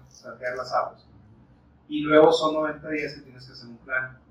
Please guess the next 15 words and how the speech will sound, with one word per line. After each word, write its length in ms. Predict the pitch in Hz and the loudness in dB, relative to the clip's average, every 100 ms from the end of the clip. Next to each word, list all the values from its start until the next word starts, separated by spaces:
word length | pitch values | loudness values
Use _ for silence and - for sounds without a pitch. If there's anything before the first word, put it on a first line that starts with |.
| - - - | -20 -20 -20
Y 60 | 113 | -20
empiezas 300 | 113 113 117 | -18 -18 -14
con 640 | 131 127 127 127 123 - | -14 -12 -14 -14 -16 -20
lo 80 | - | -20
que 60 | 113 | -20
llaman 220 | 117 123 | -14 -4
las 140 | 120 - | -2 -2
victorias 420 | - - 117 120 | -8 -16 -12 -4
fáciles, 480 | - - 120 113 - | -4 -4 -6 -12 -14
o 80 | 104 | -16
las 100 | - | -20
manzanas 440 | - 117 117 120 | -20 -16 -14 -6
bajas, 520 | 120 113 123 117 - | -2 -2 -4 -6 -8
o 120 | - - | -18 -20
la, 200 | 90 | -20